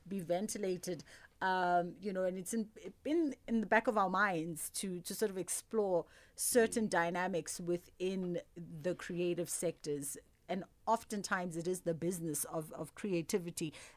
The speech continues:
Speaker 1: that, uh, gets, uh, left behind. Um, gentlemen, I think by way of just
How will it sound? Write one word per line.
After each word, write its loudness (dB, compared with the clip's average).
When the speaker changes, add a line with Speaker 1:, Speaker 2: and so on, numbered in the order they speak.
Speaker 1:
that, 2
uh, 2
gets, -2
uh, 4
left -2
behind. 2
Um, 12
gentlemen, 10
I 8
think 0
by 12
way 10
of 2
just 0